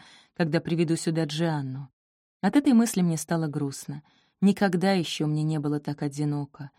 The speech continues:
Всего два дня новой жизни, и я уже не знала, как выжить в последующие тысячи дней. "Значит,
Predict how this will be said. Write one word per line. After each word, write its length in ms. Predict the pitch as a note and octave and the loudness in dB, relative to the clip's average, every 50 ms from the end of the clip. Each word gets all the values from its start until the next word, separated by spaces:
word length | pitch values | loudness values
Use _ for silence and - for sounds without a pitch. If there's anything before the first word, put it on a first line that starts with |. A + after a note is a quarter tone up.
| _ _ _ _ _ _ _ _ | _ _ _ _ _ _ _ _
Всего 340 | - - - G3 F#3 G3 G3 | -6 0 2 4 4 4 4
два 320 | E3+ E3+ E3 A3 C4 C#4+ | 2 2 2 2 2 2
дня 280 | C4 A3+ G3 G3 F#3 F3 | 2 2 2 2 2 2
новой 320 | E3 D#3 D3+ C#3+ D3 C#3+ | 0 0 0 0 0 -2
жизни, 560 | C3+ C3+ E3+ G#3+ B3 A3+ - G3 F#3 F3+ F3+ - _ _ _ _ _ _ _ _ - | 0 0 -2 -2 -2 -2 -2 -2 -2 -2 -4 -8 _ _ _ _ _ _ _ _ -2
и 60 | F#3 | 0
я 140 | F#3+ A#3 B3+ | 2 4 4
уже 200 | B3 A3+ G#3+ A3 | 4 4 4 6
не 120 | G#3+ G#3+ G3+ | 6 6 6
знала, 380 | F3 F#3 G3+ G#3+ A3 F#3+ D#3+ | 4 4 4 4 4 2 2
как 240 | D3 - D#3+ D3+ - | 0 -4 -4 -4 -2
выжить 420 | E3 D#3 F3+ G3+ F#3+ F#3 F3 - | -2 0 0 2 2 0 -2 -4
в 80 | - - | -6 -6
последующие 800 | - D3+ D3 - - D#3+ E3 D#3 D#3+ D#3 D3 - - E3 D#3 D3 | -4 -4 -4 -4 -2 -2 -2 0 0 -2 -2 -4 -2 -2 -2 -2
тысячи 460 | - D3 C#3+ - - C#3+ - - D3 | -2 -4 -6 -6 -6 -8 -8 -6 -6
дней. 480 | C#3 - C3 B2 A#2+ A#2+ B2 - _ _ _ _ _ _ _ _ _ _ _ _ _ _ _ _ _ _ _ _ _ | -6 -6 -6 -8 -8 -12 -14 -18 _ _ _ _ _ _ _ _ _ _ _ _ _ _ _ _ _ _ _ _ _
"Значит, 560 | F3+ D#3+ D3+ A3+ A3+ G#3+ - - A3 G#3+ - | -4 0 4 4 4 4 4 2 0 -2 -2